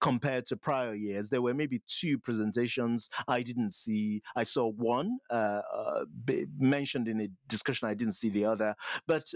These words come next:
uh, th-, there was far much less. Even when you go to the exhibition stands,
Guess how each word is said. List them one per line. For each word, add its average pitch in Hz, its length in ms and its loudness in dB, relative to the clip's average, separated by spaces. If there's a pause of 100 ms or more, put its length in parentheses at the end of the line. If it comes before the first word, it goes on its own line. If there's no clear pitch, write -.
uh, 139 240 2 (260)
th-, 147 180 4
there 135 200 2
was 123 320 0 (160)
far 156 460 2
much 113 380 -4
less. 127 440 2
Even 196 320 0
when 135 180 0
you 120 100 -4
go 156 260 4
to - 160 -6
the 123 100 2
exhibition 117 600 0
stands, 113 600 0